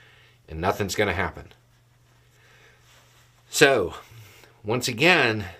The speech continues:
the actual read from the real Republicans, not the vocal minority on social media, but the Republicans that have to show up and vote, they have failed yet again.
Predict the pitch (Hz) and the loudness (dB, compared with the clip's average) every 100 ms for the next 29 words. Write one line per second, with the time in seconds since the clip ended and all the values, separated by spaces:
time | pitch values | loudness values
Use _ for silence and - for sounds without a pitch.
0 | - 107 110 135 151 - 135 113 101 113 | -6 -4 2 2 2 -2 2 2 4 4
1 | 127 120 107 92 95 110 113 107 101 90 | 4 0 -4 -8 -4 0 2 2 -2 -10
2 | 78 _ _ _ _ _ _ _ _ - | -20 _ _ _ _ _ _ _ _ 0
3 | 107 107 113 95 - 95 78 - - - | 4 6 6 4 0 -2 -4 -12 -18 -20
4 | - _ _ _ 92 117 131 123 123 131 | -20 _ _ _ 2 2 2 -4 2 2
5 | 131 123 117 113 123 117 90 82 - 95 | 2 -4 -2 0 2 0 -2 -6 -6 -4
6 | 101 92 90 80 - - 110 - 92 131 | -2 -2 -4 -8 -6 0 0 0 -2 0
7 | 170 90 71 - _ _ _ _ _ _ | 0 -2 -8 -16 _ _ _ _ _ _
8 | _ _ _ 104 104 - _ _ 104 101 | _ _ _ 0 0 -4 _ _ 0 0
9 | 92 135 123 120 104 107 107 131 - 107 | 2 2 2 -2 0 2 2 2 0 2
10 | 120 117 113 101 101 127 160 - - _ | 2 2 0 0 2 2 0 -6 -18 _
11 | _ _ _ _ _ _ _ _ _ _ | _ _ _ _ _ _ _ _ _ _
12 | _ _ _ _ _ 117 117 123 - 147 | _ _ _ _ _ 4 6 4 4 4
13 | 143 127 110 - 104 123 113 117 107 | 4 2 0 -2 2 4 4 2 0